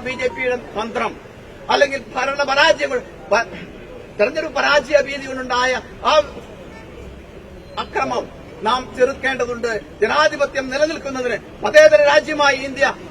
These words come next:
മതരാ-, ഒരു മതരാഷ്ട്രമാകാതിരിക്കുവാൻ ബി ജെ പിയുടെ സാന്നിധ്യം ഈ രാജ്യത്തെ എത്രമാത്രം അപകടത്തിലാക്കുന്നു എന്ന് നാം തിരിച്ചറിയുകയും, അതിലൂടെ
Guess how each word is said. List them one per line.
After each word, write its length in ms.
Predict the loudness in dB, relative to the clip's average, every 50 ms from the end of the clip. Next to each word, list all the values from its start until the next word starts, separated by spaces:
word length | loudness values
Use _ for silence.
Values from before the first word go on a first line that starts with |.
| -6
മതരാ-, 360 | 0 2 4 4 4 4 0 -2 -2 -2
ഒരു 100 | 0 0 0
മതരാഷ്ട്രമാകാതിരിക്കുവാൻ 1400 | 0 0 2 2 2 0 0 -2 0 2 2 2 4 4 4 4 2 0 -2 -8 -6 -4 -2 0 0 0 0 -2 -6 -14 -18 -10 -6 -4
ബി 100 | -4 0 4
ജെ 100 | 6 6 6 6
പിയുടെ 200 | 2 -2 -2 -2 0 0
സാന്നിധ്യം 560 | 0 0 0 -2 -6 -6 0 2 2 2 2 -2 -10 -16 -12 -6 -4 -2
ഈ 20 | 0 2 4
രാജ്യത്തെ 440 | 4 4 4 2 0 0 2 4 4 4 4
എത്രമാത്രം 460 | 2 0 0 0 0 0 -2 -4 -4 -2 0 2
അപകടത്തിലാക്കുന്നു 800 | 4 4 6 6 4 2 2 2 2 2 0 -2 -6 -4 -4 -4 -4
എന്ന് 180 | -4 -4 -6 -6 -8 -10 -6 -2 -2
നാം 100 | -2 -2 -2
തിരിച്ചറിയുകയും, 680 | -6 -6 -4 -4 -2 -2 -2 0 2 4 4 4 2 0 -12 -16 -8 -2 0 0
അതിലൂടെ 500 | 0 0 -2 -4 -4 -4 -2 0 0 0